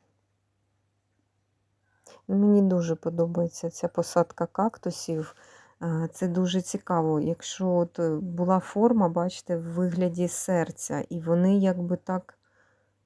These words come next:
і виросли, наче як це серце таке велике, колюче, з такими голочками серця. І виглядає досить красиво.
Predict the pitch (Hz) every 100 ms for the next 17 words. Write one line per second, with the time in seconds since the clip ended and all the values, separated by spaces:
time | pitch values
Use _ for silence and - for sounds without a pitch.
0 | - 180 175 214 233 180 - 170 170 175
1 | 175 - 180 - - 180 - 190 180 -
2 | 160 165 - 175 160 156 156 202 220 214
3 | - _ _ _ _ 165 160 165 190 196
4 | - 208 196 _ _ _ _ _ _ _
5 | _ _ _ _ - - - - 180 180
6 | 160 170 175 170 - - 170 175 - -
7 | 151 151 - - 165 _ _ _ _ _
8 | _ _ _ _ _ _ _ _ _ _
9 | 190 180 170 175 170 190 214 190 165 180
10 | 202 - 185 _ - 175 - 175 170 165
11 | 170